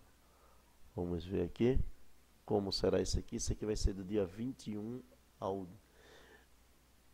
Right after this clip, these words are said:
de agora. Vamos ver. Olha aí.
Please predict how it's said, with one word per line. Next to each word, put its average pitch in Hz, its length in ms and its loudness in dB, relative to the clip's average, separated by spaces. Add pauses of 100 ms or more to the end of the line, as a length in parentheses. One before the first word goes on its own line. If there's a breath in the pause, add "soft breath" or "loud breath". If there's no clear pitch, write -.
(680)
de 90 200 -4
agora. 98 560 4 (200)
Vamos 104 340 -2
ver. 78 220 -8 (960 loud breath)
Olha 98 220 6
aí. 87 180 2